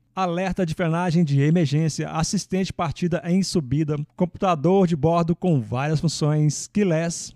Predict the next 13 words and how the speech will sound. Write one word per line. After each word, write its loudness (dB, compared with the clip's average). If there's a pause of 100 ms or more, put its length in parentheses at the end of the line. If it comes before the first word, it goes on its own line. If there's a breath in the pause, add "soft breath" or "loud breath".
sensor 2
de -4
estacionamento, 0 (260)
indicador 2
de -2
controle 2
de -2
pressão, 0 (140)
dois 2
airbags 0
passageiro 0
e 4
motorista, 2